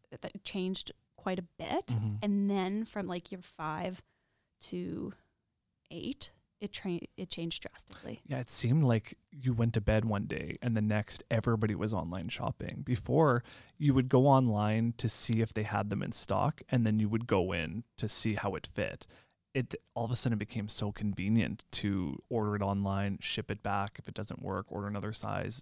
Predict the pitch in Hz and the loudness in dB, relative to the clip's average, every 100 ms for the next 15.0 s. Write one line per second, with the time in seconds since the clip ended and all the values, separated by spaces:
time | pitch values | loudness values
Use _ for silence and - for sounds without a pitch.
0 | - 117 101 101 _ _ _ - 98 - | -12 -12 -10 -12 _ _ _ -20 -20 -4
1 | 139 123 110 104 67 90 - - - - | 0 0 0 -4 -4 -6 -8 -6 -6 -8
2 | - - 202 - - - 214 233 240 214 | -8 -2 -2 -2 -10 -6 -2 0 0 -2
3 | - 226 240 285 - 226 220 214 - - | -2 0 2 2 0 -2 0 0 -2 -2
4 | 196 190 185 190 - _ - 233 - 214 | 0 0 -4 -12 -20 _ -10 -6 -4 -2
5 | 208 214 - 202 202 202 202 202 190 196 | 0 0 2 2 2 0 -2 -4 -4 -4
6 | 196 196 - _ - 202 202 220 269 311 | -6 -6 -10 _ -14 -6 -4 -2 -2 -2
7 | 320 _ _ _ 196 202 202 196 190 - | -4 _ _ _ -8 -6 -4 -2 -4 -4
8 | 180 - 247 311 120 - - _ _ _ | -6 -4 0 4 4 2 -4 _ _ _
9 | - 220 196 - 202 - 208 196 170 170 | -12 -8 -8 -6 -4 -2 0 0 -2 -2
10 | - 190 185 175 151 - 190 190 202 190 | -2 -2 0 -2 -2 -2 -2 -2 -4 -4
11 | 190 - - 175 175 175 185 180 170 - | -6 -6 -6 -4 -4 -4 -4 -4 -6 -6
12 | - 175 180 180 170 - - 202 196 202 | -8 -10 -8 -8 -4 -4 -4 -6 -4 -8
13 | - 220 214 - 190 226 - - 196 - | -8 -8 -8 -4 -4 -4 -6 -6 -6 -8
14 | 233 - 185 - 180 175 - 180 156 | -10 -6 -6 -4 -4 -4 -4 -4 -4